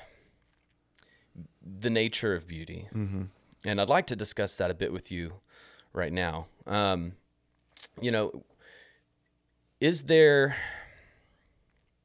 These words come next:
Speaker 1: how to say, and when I say beauty, I'm talking about not just architecture. I'm
Speaker 2: Yeah.
Speaker 1: talking, you know, art. I'm talking about when you go to the Grand Canyon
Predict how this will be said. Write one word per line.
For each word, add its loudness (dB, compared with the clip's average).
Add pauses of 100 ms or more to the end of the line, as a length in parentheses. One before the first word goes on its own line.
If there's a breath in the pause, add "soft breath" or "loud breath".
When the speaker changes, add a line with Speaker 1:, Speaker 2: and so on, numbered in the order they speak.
(840 soft breath)
Speaker 1:
how -4
to -2
say, 0
and 2
when 4
I 2
say 2
beauty, 2
I'm 2
talking -2
about 0
not 2
just -6
architecture. -8
I'm -4
Speaker 2:
Yeah. 2
Speaker 1:
talking, -6
you -10
know, -10
art. 6
I'm -6
talking -6
about 2
when -4
you -4
go 2
to 0
the -2
Grand -6
Canyon -12